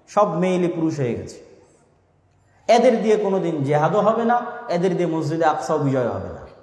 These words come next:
তাহলে পুরুষ জন্ম দিতে হবে। পুরুষকে জন্ম দিতে পারবে? পুত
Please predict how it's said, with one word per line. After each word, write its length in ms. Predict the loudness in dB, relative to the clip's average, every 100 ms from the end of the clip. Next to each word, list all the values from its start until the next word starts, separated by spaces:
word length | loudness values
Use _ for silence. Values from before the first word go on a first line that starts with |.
| _ _ _ _ 0
তাহলে 240 | 2 2 2
পুরুষ 500 | 4 6 6 2 0
জন্ম 280 | 0 0 -2
দিতে 220 | -4 -4
হবে। 220 | -4 -4
পুরুষকে 560 | -6 -4 -4 -4 -2 0
জন্ম 300 | 0 0 -2
দিতে 220 | -2 -2
পারবে? 300 | 0 0 -2 -8 -12 -18 -20 -12 -4
পুত 240 | -2 2